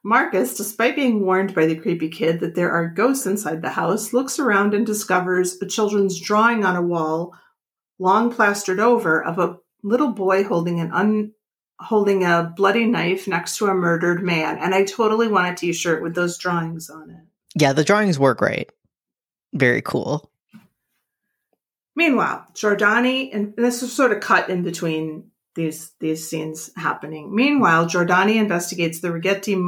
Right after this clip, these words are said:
Speaker 1: murder scene after the police collect the body and leave, and on a hunch, turns on the hot water in the bathroom and sees part of the message left on the wall by the murder victim. When Giordani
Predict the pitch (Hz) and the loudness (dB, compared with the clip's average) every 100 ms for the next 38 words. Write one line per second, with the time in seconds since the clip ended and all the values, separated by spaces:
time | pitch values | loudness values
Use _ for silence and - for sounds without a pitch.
0 | 180 185 190 190 190 - 165 165 165 190 | -4 -2 0 0 -2 -4 -4 -4 0 2
1 | 269 262 233 180 180 165 165 - 160 165 | 2 -2 -4 -4 -4 -2 -4 -4 -6 -6
2 | 160 156 165 160 156 156 156 165 165 - | -6 -4 -4 -4 -6 -6 -4 -4 -6 -14
3 | - - 269 311 339 233 185 180 - - | -12 -2 2 2 2 2 2 2 -2 -4
4 | 233 247 254 190 190 190 196 156 165 160 | 0 2 2 2 2 0 0 2 2 2
5 | 165 165 165 165 - - 175 160 - 202 | 2 0 0 0 -2 -4 -8 -8 -6 -4
6 | 180 - 202 - - 269 262 208 180 156 | -4 -2 -2 -2 2 2 2 0 0 0
7 | - 185 175 170 160 - 190 185 185 165 | -2 -4 -4 -2 -2 0 -2 -2 0 2
8 | 151 160 - _ _ _ - 170 175 170 | 2 0 -4 _ _ _ 0 2 4 4
9 | 160 160 143 - 156 170 175 _ _ _ | 4 2 -2 -6 -12 -12 -20 _ _ _
10 | _ _ _ 190 185 190 180 190 220 240 | _ _ _ -4 0 2 4 4 4 4
11 | 240 240 | 2 -2